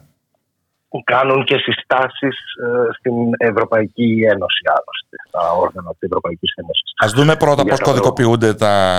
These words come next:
Speaker 2: ευρήματά τους και μετά ποιες είναι οι συστάσεις τους.
Speaker 1: Ναι, βεβαίως. Λοιπόν, τα ευρήματα, ε, ίσως το σημαντικότερο, κατά τη γνώμη μου, είναι το πώς σε συνθήκες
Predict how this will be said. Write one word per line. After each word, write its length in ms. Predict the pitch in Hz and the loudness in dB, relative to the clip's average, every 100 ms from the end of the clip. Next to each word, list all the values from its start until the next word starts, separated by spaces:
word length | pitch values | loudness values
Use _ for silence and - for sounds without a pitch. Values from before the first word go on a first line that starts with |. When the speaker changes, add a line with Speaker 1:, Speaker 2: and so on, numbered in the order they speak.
| 90 | 2
Speaker 2:
ευρήματά 540 | 90 87 92 92 131 156 | 0 0 0 0 0 0
τους 300 | 180 165 - | 0 -2 -4
και 160 | - | -4
μετά 300 | 139 139 165 | -2 0 -2
ποιες 220 | 165 151 147 | -2 -2 0
είναι 140 | 143 | 2
οι 40 | |
συστάσεις 540 | 123 110 - 95 - - | 0 -2 -2 -2 -4 -10
τους. 220 | 73 - _ - - _ _ _ _ | -18 -20 _ -20 -20 _ _ _ _
Speaker 1:
Ναι, 320 | - 123 127 90 - 101 | -8 -2 0 0 -2 -2
βεβαίως. 380 | 104 90 85 - - | 0 0 -2 -2 0
Λοιπόν, 320 | 117 110 98 | 2 2 2
τα 140 | 131 | 2
ευρήματα, 840 | 135 123 160 196 127 - 143 190 208 | 2 2 2 2 2 2 2 2 0
ε, 100 | 147 143 | -2 -2
ίσως 420 | 156 151 160 - | 0 2 0 -2
το 120 | 131 | -2
σημαντικότερο, 760 | 120 113 101 101 151 - 104 92 90 90 90 _ | 0 0 0 0 0 2 2 2 -2 -8 -20 _
κατά 220 | 95 90 | -16 -16
τη 100 | 92 85 | -20 -20
γνώμη 240 | 90 107 127 | -12 -10 -6
μου, 260 | 160 180 - | -6 -6 -4
είναι 300 | 165 170 175 - | -2 0 0 -2
το 140 | 110 - | -4 0
πώς 500 | 139 175 196 - - - - - - - - | 2 2 0 -4 -6 -18 -20 -16 -16 -14 -4
σε 80 | 127 | -2
συνθήκες 760 | 113 120 110 170 170 160 123 | 0 0 0 0 0 2 2